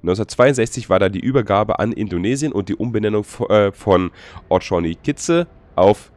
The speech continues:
Irian. Neunzehnhundertzweiundsiebzig war dann auch da in der indonesischen Flotte der, das Leben der Irian vorbei und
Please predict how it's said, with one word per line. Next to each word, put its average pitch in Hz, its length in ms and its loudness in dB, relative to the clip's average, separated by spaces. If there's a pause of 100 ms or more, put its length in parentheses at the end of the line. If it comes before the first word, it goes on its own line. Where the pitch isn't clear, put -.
Irian. 80 640 -2 (800)
Neunzehnhundertzweiundsiebzig 120 1080 0 (560)
war 95 220 6
dann 98 240 4
auch - 240 0
da 123 340 4
in - 300 -4
der 95 200 4
indonesischen 110 600 -2
Flotte 98 580 0
der, 80 360 4 (240)
das 92 160 -6
Leben 95 380 0 (200)
der 85 320 4 (500)
Irian 90 400 0
vorbei 110 600 0 (340)
und 101 420 0